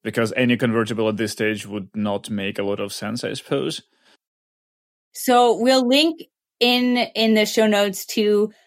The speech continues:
Speaker 2: um, the E I B, where there's an article that they put out about what is quasi-equity. Uh, this is really kind of the most comprehensive document that I've seen on it. Um, but even that doesn't give too much information about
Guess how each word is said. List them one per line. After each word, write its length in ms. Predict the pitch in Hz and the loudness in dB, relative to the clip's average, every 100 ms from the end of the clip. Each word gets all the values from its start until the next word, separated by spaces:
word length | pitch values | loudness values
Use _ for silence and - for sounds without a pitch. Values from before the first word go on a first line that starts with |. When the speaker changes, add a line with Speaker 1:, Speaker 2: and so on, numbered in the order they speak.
| - | -6
Speaker 2:
um, 340 | 208 202 190 185 | 0 2 2 2
the 260 | 214 208 | 0 2
E 80 | 214 | 4
I 140 | 202 | 4
B, 320 | 190 196 190 180 | 2 0 0 2
where 440 | 190 185 180 - | 2 2 2 -2
there's 360 | 185 196 190 196 | 0 0 2 0
an 80 | - | 0
article 460 | 208 220 214 208 | 2 2 2 2
that 180 | 185 175 | 2 2
they 120 | 190 | 0
put 200 | 185 208 | 0 2
out 220 | 180 180 | 4 4
about 280 | 180 175 175 | 4 4 4
what 300 | 180 196 196 | 4 4 4
is 280 | 202 196 196 | 2 0 -2
quasi-equity. 1120 | - 220 220 220 220 214 240 247 262 269 269 _ _ - | 2 4 6 6 4 2 -2 0 0 0 -4 _ _ 0
Uh, 240 | 185 170 | 2 2
this 240 | 170 190 | 0 -4
is 140 | 208 180 | -4 -2
really 260 | 196 196 | 2 2
kind 220 | 196 196 196 | 0 0 0
of 80 | |
the 80 | 190 | 0
most 300 | 196 185 185 | 0 0 -2
comprehensive 880 | - 180 185 185 185 190 196 180 175 | -4 -4 -2 -4 -4 -2 -2 -2 0
document 500 | 180 175 - 190 175 | 0 0 -2 0 0
that 140 | 180 - | 0 0
I've 280 | 190 208 - | 0 0 -2
seen 260 | - 226 | 0 2
on 220 | 226 220 | 4 4
it. 280 | 220 233 233 _ _ _ | 2 2 -2 _ _ _
Um, 400 | - 180 185 180 _ - | -2 0 0 -4 _ 4
but 260 | 214 226 - | 6 4 0
even 320 | 233 226 226 | -2 2 4
that 320 | 202 180 - | 4 2 -2
doesn't 340 | 202 180 208 185 | -2 0 0 0
give 300 | 196 180 - | 0 0 -6
too 300 | - 247 262 | -4 0 2
much 280 | 226 202 - | 2 2 -2
information 840 | 190 185 180 214 226 214 190 185 | -6 -4 -2 -2 0 0 2 2
about 340 | 185 233 240 | 2 2 2